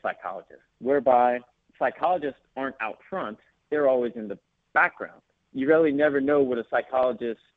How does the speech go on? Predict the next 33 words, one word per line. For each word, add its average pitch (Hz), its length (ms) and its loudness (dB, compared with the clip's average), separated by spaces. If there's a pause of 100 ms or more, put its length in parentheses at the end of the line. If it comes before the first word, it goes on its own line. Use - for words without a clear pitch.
(260)
true 247 180 0
opinion 110 420 -6
is 104 300 -6 (260)
other 147 220 0
than 123 240 0
offering 117 400 -4
a 107 60 -6
perspective 110 600 -4
on 110 220 -6
something 104 340 -8
else. 95 240 -4 (300)
Very 156 320 4
rarely 147 300 6
do 113 120 -6
they 117 120 -2
share 117 420 -2 (100)
much 113 280 -8
about 98 260 -4
themselves. - 560 -6 (540)
So 139 340 6 (640)
that 156 240 6 (120)
idea 135 580 2
of 113 120 -2
being 143 200 2
a 117 100 -4
psychologist 117 580 2
just 151 220 -6
fit 139 120 -2
into 127 280 -4
my 110 160 2
nature 131 440 -2 (300)
<laughs> - 520 -4 (520)
of 123 380 0